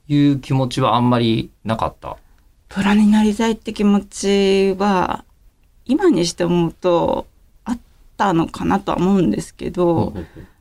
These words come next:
Speaker 2: そうは言っても漫画家になるってとっても難しかったんで。
Speaker 1: まあ、漫画家になるって、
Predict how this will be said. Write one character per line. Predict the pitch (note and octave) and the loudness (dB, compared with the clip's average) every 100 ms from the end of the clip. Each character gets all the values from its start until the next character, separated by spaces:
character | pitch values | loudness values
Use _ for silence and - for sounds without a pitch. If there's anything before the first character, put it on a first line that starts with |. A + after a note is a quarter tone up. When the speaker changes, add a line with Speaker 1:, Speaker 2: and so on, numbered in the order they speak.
| _ | _
Speaker 2:
そ | - C#4 | -8 -4
う | |
は | |
言 | A3+ | -2
っ | |
て | - | -2
も | D#3+ D#3 | 0 2
漫 | F3+ | 2
画 | G#3 | 0
家 | A#3+ D4 | 0 2
に | |
な | C#4+ C4 | 4 2
る | |
っ | F3 | -2
て | - - - | -8 -18 -16
と | - | -14
っ | - | -16
て | - G#3+ | -6 0
も | B3+ C4+ | 2 2
難 | C4 - B3+ | 0 -2 -4
し | |
か | - | -4
っ | - - _ - | -8 -10 _ -12
た | - | -10
ん | - | -8
で。 | G#3+ - - - _ | -6 -6 -6 -16 _
Speaker 1:
ま | G#2+ | -12
あ、 | G#2 | -10
漫 | F#2 C3 F3+ | -4 -2 0
画 | F#3+ | 0
家 | F#3+ | 0
に | F3+ | 0
な | F3+ | 0
る | E3 | 0
っ | |
て、 | - - - F3 - | -4 -4 0 0 -2